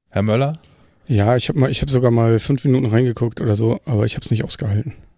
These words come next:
Speaker 1: <laughs> Warum? Warum ist der Film bei dir gescheitert?
Speaker 2: Hm, vielleicht liegt's auch an der Synchro. Ähm, ich weiß nicht, kennst du Waterboy?
Speaker 1: Ja, ja.
Speaker 2: Wo er ja auch so ein bisschen, naja, den, den großen, das große Kind spielt und das,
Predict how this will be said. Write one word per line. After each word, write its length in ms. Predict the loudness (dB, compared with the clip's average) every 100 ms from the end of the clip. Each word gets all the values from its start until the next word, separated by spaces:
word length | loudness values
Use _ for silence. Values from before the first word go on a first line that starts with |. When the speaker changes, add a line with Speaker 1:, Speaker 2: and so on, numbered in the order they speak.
| _
Speaker 1:
<laughs> 480 | -4 -4 -12 -20 -2
Warum? 460 | -2 0 0 2
Warum 140 | 2 0
ist 80 | -2
der 80 | -4
Film 140 | -2
bei 60 | 0
dir 100 | 0
gescheitert? 480 | -2 -2 -2 -2 -6 -12 -20 -16 -4
Speaker 2:
Hm, 460 | 0 2 2 2 -2 -6
vielleicht 320 | -4 0 2
liegt's 220 | 0 -2 -2
auch 80 | 0
an 80 |
der 100 | 2
Synchro. 640 | 2 2 0 -2 -2 -2 -2
Ähm, 460 | 0 2 2 -2 -8
ich 140 | -8 -2
weiß 100 | 0
nicht, 100 | 0
kennst 140 | 0
du 80 | 2
Waterboy? 680 | 2 2 2 2 0 2 -2 -6 -20 -10 -2
Speaker 1:
Ja, 300 | 0 0 -4 _ _
ja. 200 | -2 2
Speaker 2:
Wo 40 |
er 60 | 4
ja 120 | 2
auch 120 | 0
so 140 | -2 0
ein 80 | 2
bisschen, 720 | 2 2 2 0 -2 -8 -16 -18 _ _ _ _ _ _ _ _ _ _ -4
naja, 520 | -2 0 0 -2 -4 -8 _ _ _ -2
den, 180 | 0
den 160 | 2 2
großen, 440 | 2 2 2 -2
das 160 | -2 -2
große 260 | 0 0 0
Kind 220 | 0 0
spielt 380 | 0 0 0 0
und 140 | -2
das, 220 | -2 -2